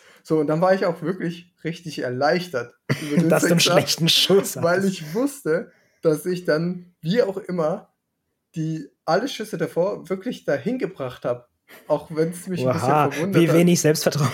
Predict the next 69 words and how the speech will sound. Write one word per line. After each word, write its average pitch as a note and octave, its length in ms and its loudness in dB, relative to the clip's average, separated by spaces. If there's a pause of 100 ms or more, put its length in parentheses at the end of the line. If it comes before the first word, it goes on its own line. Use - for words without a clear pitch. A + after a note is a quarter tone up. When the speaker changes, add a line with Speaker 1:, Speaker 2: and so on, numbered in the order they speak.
Speaker 2:
<laughs> D#3 140 2
hast - 280 -2
du. - 100 0
Speaker 1:
Wirklich, F#3 840 2
es F3 200 -2
kam G3 160 0
mir G#3 100 -2
einfach F#3 300 -2
so A3 320 -6
schlecht F#3+ 460 -6
vor. D3 140 -2
Ich D3 160 -4
war E3 160 2
da E3+ 100 4
Speaker 2:
Ja. C#3 60 0
Speaker 1:
eigentlich, - 480 -6 (160)
keine E3+ 220 -2
Ahnung, E3 280 -6 (380)
auch F#3+ 240 -2 (100)
nicht, F#3 460 -8
nicht - 480 -12
so E3 140 -2
am D3 100 -2
Start. C#3 240 -4
Es B2 120 -14
war A#2+ 140 -8
halt B2 220 -10
auch B2 160 -10
früh D3+ 300 -10
morgens C3+ 360 -8
um B2+ 160 -10
acht D3 120 -6
Speaker 2:
Ja, G2+ 200 -4
Speaker 1:
und - 160 -10
Speaker 2:
okay. - 80 -10
Speaker 1:
ich - 160 -12
war C3+ 120 -2
noch C3+ 240 -12
übel E3 360 -4
am B2 160 -4
Arsch, C3+ 360 -8
um - 60 -14
Speaker 2:
Du C3 60 -6
Speaker 1:
ehrlich B2+ 80 -6
Speaker 2:
bist - 200 -4
Speaker 1:
zu - 40 -16
sein. - 80 -2
Speaker 2:
also - 180 -2
abends C#3 440 -2
voll D#3+ 200 0
am D#3 120 0
Arsch E3 460 -4
und G#2 100 -10
morgens C3+ 440 -4
voll D#3 180 0
am C#3+ 100 0 (360)
<laughs> C#3+ 300 -8 (180)
Speaker 1:
Ja, C3 220 -2
weil C3+ 140 0
ich, C#3 60 -2
Speaker 2:
Hast F3 140 4
Speaker 1:
wenn - 80 0
Speaker 2:
du D#3+ 40 6
Speaker 1:
ich, D3+ 60 6
Speaker 2:
jemals E3 380 6
eine D3 120 2
Speaker 1:
wenn D#3 160 2
ich - 260 -2
Speaker 2:
Peak? C3+ 120 -6